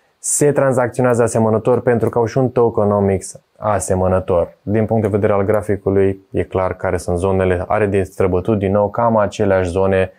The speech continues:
pentru a ajunge să facă un nou high, dar nu se va întâmpla asta fără euforie în market.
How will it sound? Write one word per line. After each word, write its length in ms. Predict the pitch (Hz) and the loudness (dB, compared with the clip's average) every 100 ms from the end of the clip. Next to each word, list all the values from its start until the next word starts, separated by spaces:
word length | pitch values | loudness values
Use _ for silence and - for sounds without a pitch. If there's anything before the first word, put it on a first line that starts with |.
| _ _ - | _ _ -4
pentru 360 | 110 104 98 | 0 0 0
a 100 | 95 | 0
ajunge 580 | 90 92 92 87 87 85 - | 0 0 -2 0 0 -2 -8
să 160 | - 92 | -10 -8
facă 340 | - 92 - | -4 -4 -2
un 120 | 90 | -2
nou 180 | 90 90 | 0 0
high, 280 | 85 92 87 | -2 -4 -2
dar 160 | 98 | -2
nu 140 | 131 139 | 0 0
se 120 | 113 | 0
va 100 | 104 | -2
întâmpla 400 | 101 95 95 107 | 0 0 0 0
asta 220 | 113 101 | 0 -4
fără 540 | 95 - 120 110 107 104 | -6 -2 0 2 2 2
euforie 800 | 110 101 - 101 95 92 92 90 - _ | 2 0 0 -2 0 2 0 -2 -12 _
în 200 | - 104 | -2 0
market. 460 | 98 98 87 - | 2 0 -2 -6